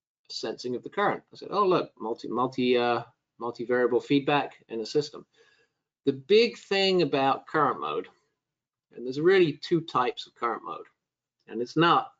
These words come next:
average current mode versus instantaneous or peak current mode. It's a little more subtle than that.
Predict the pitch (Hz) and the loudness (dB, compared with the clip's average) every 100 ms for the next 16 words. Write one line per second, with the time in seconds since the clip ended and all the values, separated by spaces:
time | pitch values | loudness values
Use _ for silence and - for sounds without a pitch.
0 | _ _ - 127 120 127 - - 117 104 | _ _ -2 0 2 0 -4 -8 -6 -4
1 | 110 110 107 104 98 104 - 98 95 - | 0 4 4 2 -6 -8 -10 -12 -12 -16
2 | - _ _ _ _ _ _ _ - 123 | -18 _ _ _ _ _ _ _ -10 -8
3 | - 120 120 120 117 110 107 92 - 120 | -8 -8 -2 0 2 0 -2 -10 -6 -6
4 | 110 113 104 92 104 104 101 - 170 190 | -4 -8 -6 -4 0 2 2 0 0 2
5 | 160 131 - - 151 123 101 95 87 87 | 2 2 -2 -4 -2 -2 -4 -4 -4 -6